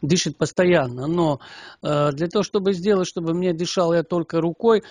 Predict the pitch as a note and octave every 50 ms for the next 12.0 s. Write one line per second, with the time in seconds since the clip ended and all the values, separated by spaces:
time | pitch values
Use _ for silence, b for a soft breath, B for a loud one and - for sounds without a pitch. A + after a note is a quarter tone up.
0 | B B B E3 D#3 E3 E3+ D#3+ E3+ E3 - - F#3+ E3+ E3+ E3 D#3+ D#3 F#3+ A3
1 | G#3+ - - B B B B B - D3+ F3+ F#3 - - - F#3+ F#3 F#3 E3 -
2 | - - E3+ E3+ - - E3 E3 E3+ E3+ E3 E3+ E3+ E3+ - - - E3 D#3 D3+
3 | D3+ D3+ D3+ D3+ C#3 B B B B B B B _ - D#3+ D#3 - - - D#3
4 | C#3 C3+ C#3 C3+ B2+ - b b b b - - - - G3 G3 F#3+ F3+ E3+ E3
5 | D#3+ D#3 D#3 - D#3+ D#3+ E3+ D#3+ D3+ D#3 E3+ E3+ F3 F3 E3+ E3+ F3 F3 E3+ -
6 | A3 B3 B3+ B3+ - - - b b b b b b _ _ - E3+ E3+ E3+ E3+
7 | E3+ E3+ E3+ E3+ E3 E3 E3 D#3+ D#3+ D#3 D3+ b b b b b - - D#3 D#3+
8 | D#3+ E3 F3 G3 G3+ F3+ - G3 G3 F#3+ E3+ - - G3+ F#3+ F3+ F3+ F3 F3 E3+
9 | - E3+ F3 E3 D#3+ F#3+ F#3 F3+ E3 - - F3+ E3+ F3 E3+ E3 - - - F3
10 | D#3+ D#3 D#3+ D#3 D3+ D3 D#3+ F#3 E3+ - - E3+ D#3 D3 D3+ E3+ F3 D#3 - -
11 | B B B B B B - D3+ D3+ D3+ D3+ D3+ D3+ D3 D3 D3 D3 C#3+ C#3+ C#3